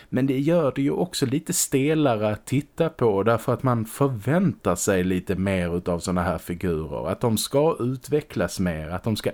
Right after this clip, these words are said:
innehålla mer. Och även om de gör det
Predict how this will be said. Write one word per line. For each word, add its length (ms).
innehålla 720
mer. 380
Och 320
även 360
om 140
de 340
gör 460
det 300